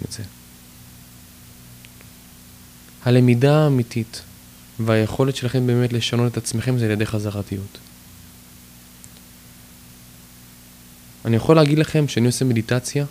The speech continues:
כל יום באזור השעתיים, שעה וחצי, שאני פשוט יושב ומדמיין את עצמי.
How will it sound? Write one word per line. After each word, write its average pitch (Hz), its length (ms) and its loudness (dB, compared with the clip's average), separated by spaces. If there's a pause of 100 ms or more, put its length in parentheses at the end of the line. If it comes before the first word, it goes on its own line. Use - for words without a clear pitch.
(220)
כל 135 260 2
יום 131 280 0
באזור 110 340 0
השעתיים, 117 680 -4 (340)
שעה - 240 -4
וחצי, 123 380 -8 (1200)
שאני 104 160 -6
פשוט 120 180 -10
יושב 117 320 -2
ומדמיין 107 500 -2
את 113 60 -8
עצמי. 110 280 -10